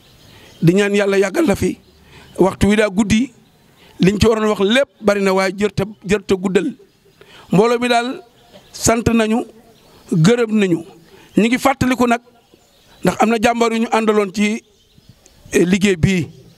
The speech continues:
Danañ ci tudd ñaar, ñu yóbbaale ñi ci des. Muy Ousseynou Ngom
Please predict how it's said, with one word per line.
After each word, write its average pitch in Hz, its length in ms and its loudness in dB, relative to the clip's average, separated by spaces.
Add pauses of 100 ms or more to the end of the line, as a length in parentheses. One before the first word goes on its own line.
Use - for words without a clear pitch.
(340)
Danañ 254 240 2
ci 247 140 -2
tudd 254 240 0
ñaar, 240 440 0 (920)
ñu 190 140 4
yóbbaale 220 380 0
ñi 202 120 -2
ci - 80 0
des. - 400 -4 (1120)
Muy 190 140 4
Ousseynou 233 420 0
Ngom 220 240 -2